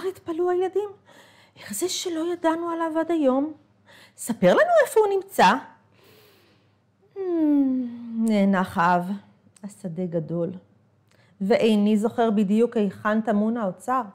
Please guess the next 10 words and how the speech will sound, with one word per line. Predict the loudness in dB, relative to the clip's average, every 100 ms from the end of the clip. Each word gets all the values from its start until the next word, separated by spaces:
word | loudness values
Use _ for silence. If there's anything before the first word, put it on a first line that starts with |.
| _ _ _ _ _ _ _
תצטרכו | -10 -10 -6 -6 -4 0
לחפש | 0 -2 -4 -2 -2 -8 -18 _ _ _
ולמצוא | -4 2 2 2 0 -2
אותו | 0 -2
בעצמכם." | -2 -4 -6 -8 -6 -8 -8 -18 _ _ _ _ _ _ _
ביום | -20 -14 -6
המחרת | -4 -4 -6 -10 -12 -14 -20 _ _ _ -20 -16 -2
ארז | 2 4 4
האב | 2 2 2 0
בגדים | 0 0 -2 -6